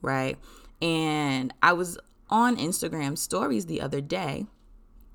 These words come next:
and on her story, she was talking about, like, reminding everybody, "Hey, y'all, don't forget that twenty twenty-one is the year of five."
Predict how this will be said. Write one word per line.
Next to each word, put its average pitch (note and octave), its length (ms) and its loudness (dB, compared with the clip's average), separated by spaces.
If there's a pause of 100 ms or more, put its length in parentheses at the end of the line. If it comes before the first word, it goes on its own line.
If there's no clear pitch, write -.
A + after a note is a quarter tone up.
(420)
and E3+ 480 -2
on F#3+ 160 0
her F#3 100 0
story, F3+ 480 -2
she E3 160 -6
was D#3+ 100 -4
talking E3 300 -6
about, C#3+ 320 -4
like, C#3 160 -6
reminding D#3 460 0
everybody, D3 440 -6
"Hey, G#3+ 180 -2
y'all, - 340 -4 (360)
don't F3 240 0
forget E3+ 540 0 (400)
that D3 320 -2
twenty C#4+ 300 2
twenty-one E3+ 560 0
is D#3 140 -2
the E3+ 120 0
year C#3 300 -4
of - 180 -2
five." - 600 -6